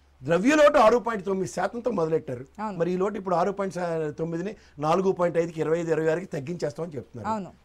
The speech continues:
Speaker 1: మరి ఇయర్ డబ్ల్యూలో టీడీ అనౌన్స్ చేస్తారు చూద్దాం ఇంకో గంటలో, అరగంటలో. ఆ? ఆ, ఐటీ రిటర్న్ల దాఖల్లో మరో వెసులుబాటు. ఏడు ముప్పై ఏడు తారీఖు తీసి ఇంకో నెక్స్ట్ ముప్పై ఏడు పెంచుతారు, కానీ వదలడు ఎవడిని.
Speaker 2: మ్మ్.
Speaker 1: ఐటీ రిటర్న్ ఫైల్ చేసి తీరవలసింది ఎవడైనా సరే.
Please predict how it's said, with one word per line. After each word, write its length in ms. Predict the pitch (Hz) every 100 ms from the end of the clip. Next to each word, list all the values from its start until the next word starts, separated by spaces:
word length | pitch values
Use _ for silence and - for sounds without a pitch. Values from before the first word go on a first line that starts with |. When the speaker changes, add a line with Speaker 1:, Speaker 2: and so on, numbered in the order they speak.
| -
Speaker 1:
మరి 100 | 147
ఇయర్ 220 | 151 202 220 190 127 113
డబ్ల్యూలో 300 | 135 151 196
టీడీ 280 | 165 175 180
అనౌన్స్ 280 | 170 170 -
చేస్తారు 240 | - 156 151
చూద్దాం 160 | 151 156
ఇంకో 180 | 131 113
గంటలో, 240 | 123 135
అరగంటలో. 380 | 120 117 107 113 - - _ _ _ -
ఆ? 120 | 196 349 _ _ _ _ 156
ఆ, 140 | 160 170
ఐటీ 360 | 233 254 269
రిటర్న్ల 400 | 220 220 240 240
దాఖల్లో 600 | 190 185 202 202 240 370 - -
మరో 180 | 180 175
వెసులుబాటు. 440 | 143 143 139 139
ఏడు 160 | 190 190
ముప్పై 260 | 180 180 208
ఏడు 80 |
తారీఖు 220 | 190 180 156
తీసి 220 | 196 285
ఇంకో 240 | 190 175
నెక్స్ట్ 240 | 165 135 190
ముప్పై 300 | 170 156 165
ఏడు 120 | 185
పెంచుతారు, 360 | 135 123 127
కానీ 160 | 139 196
వదలడు 320 | 196 208 196
ఎవడిని. 260 | 156 131 107 131 _ 214
Speaker 2:
మ్మ్. 220 | 220 165 - _ _ - 117 170
Speaker 1:
ఐటీ 320 | 165 180 247
రిటర్న్ 260 | - 254
ఫైల్ 280 | 208 202 226
చేసి 160 | 208 -
తీరవలసింది 500 | 220 247 254 254 226
ఎవడైనా 220 | 208 208
సరే. 220 | 135 101